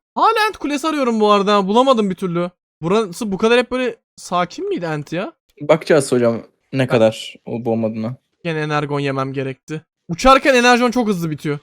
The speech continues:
Speaker 1: Şurada bir şey gördüm galiba. Canlar, bu bir yapı. Dur. O şimdi dikkatimi çekti benim. Ben az önce fark etmemişim onu.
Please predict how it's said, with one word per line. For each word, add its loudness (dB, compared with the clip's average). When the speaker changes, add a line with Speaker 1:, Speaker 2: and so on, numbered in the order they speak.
Speaker 1:
Şurada -6
bir -4
şey 4
gördüm -2
galiba. -8
Canlar, 6
bu 2
bir 6
yapı. 4
Dur. -6
O -2
şimdi -2
dikkatimi 2
çekti -2
benim. 0
Ben 0
az 2
önce -2
fark 2
etmemişim -6
onu. -12